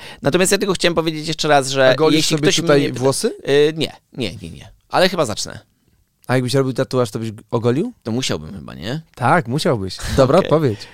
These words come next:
Speaker 1: Fajnie. Testa przyjaźni. <laughs> Sto siedemdziesiąte pierwsze pytanie.
Speaker 2: No,
Speaker 1: E,
Speaker 2: dopisane.
Speaker 1: i rozumiem ten temat, jasne. Ja tylko chciałem powiedzieć, że ja, i-, jeśli chodzi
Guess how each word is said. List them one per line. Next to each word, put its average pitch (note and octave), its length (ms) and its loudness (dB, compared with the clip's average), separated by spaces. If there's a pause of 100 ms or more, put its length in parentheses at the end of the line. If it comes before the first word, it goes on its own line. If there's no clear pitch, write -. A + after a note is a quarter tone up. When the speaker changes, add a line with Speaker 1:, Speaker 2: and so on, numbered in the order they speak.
(140)
Speaker 1:
Fajnie. G#2 500 -2 (360)
Testa C3 240 -2
przyjaźni. G2 560 -4
<laughs> - 80 -6
Sto C3+ 140 -4
siedemdziesiąte A2+ 480 -4
pierwsze - 280 -4
pytanie. - 280 -10 (240)
Speaker 2:
No, G2+ 120 -4 (280)
Speaker 1:
E, B2 320 4
Speaker 2:
dopisane. G#2+ 360 -4 (640)
Speaker 1:
i E3 400 0 (220)
rozumiem F3+ 400 4
ten C3 140 -2
temat, C3+ 400 0
jasne. D3+ 500 0 (340)
Ja D#3+ 100 2
tylko G#3 140 -2
chciałem F3 220 -2
powiedzieć, E3+ 320 -2
że D3+ 80 -4
ja, F3 320 4
i-, D3+ 220 -12 (140)
jeśli D3+ 560 -6
chodzi E3 320 -4